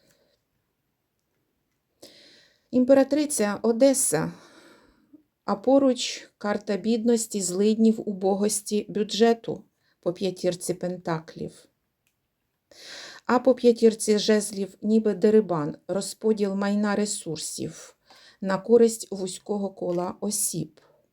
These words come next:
Буде висвітлення причини страшної трагедії, з'ясову-, з'ясовуватимуть, е, події навколо цієї ситуації активно.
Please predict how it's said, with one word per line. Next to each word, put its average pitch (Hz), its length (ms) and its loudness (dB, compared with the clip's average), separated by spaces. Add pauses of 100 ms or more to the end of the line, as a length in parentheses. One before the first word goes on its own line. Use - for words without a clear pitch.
(640)
Буде 277 240 6
висвітлення 196 800 0
причини 185 600 -6
страшної 185 640 -4
трагедії, 175 840 -4
з'ясову-, 233 680 2 (220)
з'ясовуватимуть, 214 1700 0 (880)
е, 180 120 -2 (220)
події 208 640 2
навколо 196 600 -4
цієї 185 560 -4
ситуації 175 1200 -4 (1160)
активно. 185 960 -4